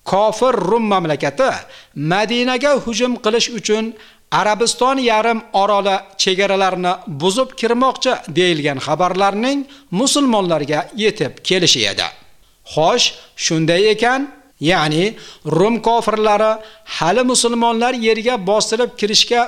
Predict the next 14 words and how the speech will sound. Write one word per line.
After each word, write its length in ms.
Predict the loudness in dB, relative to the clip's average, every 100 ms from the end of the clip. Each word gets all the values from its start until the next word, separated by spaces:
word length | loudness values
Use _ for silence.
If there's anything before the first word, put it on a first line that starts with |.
| -2
ulgurmasdan 1000 | -2 0 2 0 2 0 0 0 0 0 -6 -14 -20 -20 _
ommaviy 600 | 0 0 2 0 0 0
safarbarlik 800 | 0 0 0 0 0 0 0 -4 -2
farz 260 | -2 -2 -2
bo'lgan 400 | -2 0 0 0 0
bo'lsa, 340 | 0 2 0 -2 -6 -18 -20 _ 0
endi 400 | 2 2 2 0 -2 -10 -20 _
kofirlar 600 | -2 0 2 0 0 0
musulmonlarning 880 | 0 0 0 2 0 0 -2 0 0
shahariga 600 | 0 0 0 0 0 -2
bostirib 540 | 0 0 0 0 -2 -4
kirgan 460 | -4 -4 0 0 0 -2
bo'lsa, 400 | 0 0 2 0 0 -4 -12 -20 _
jihodga 600 | -6 -4 0 -2 0 0